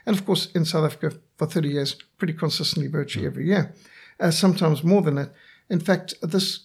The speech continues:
Speaker 1: coming, uh, weekend, I'll be in Pretoria to, to run a, a weekend Biblical Worldview seminar. But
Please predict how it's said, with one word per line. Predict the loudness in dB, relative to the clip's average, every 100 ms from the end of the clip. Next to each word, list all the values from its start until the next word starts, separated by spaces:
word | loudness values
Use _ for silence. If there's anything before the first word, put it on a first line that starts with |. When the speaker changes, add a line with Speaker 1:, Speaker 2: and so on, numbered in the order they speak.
| -6
Speaker 1:
coming, | -2 0 -2 -4 -14 _ -4
uh, | -2 -2 -2
weekend, | -4 4 6 6
I'll | 4
be | 4 0
in | 0 -2
Pretoria | -4 -2 2 2 0
to, | -2 -6 -6 -6
to | -4
run | -2 -2 -4 -4
a, | -4 -2 -4 -6
a | -4 -2
weekend | 0 2 4 4 2
Biblical | -2 -2 -6
Worldview | -6 -4 -4
seminar. | -2 -2 -4 -8 -12 -20 -4
But | 2 2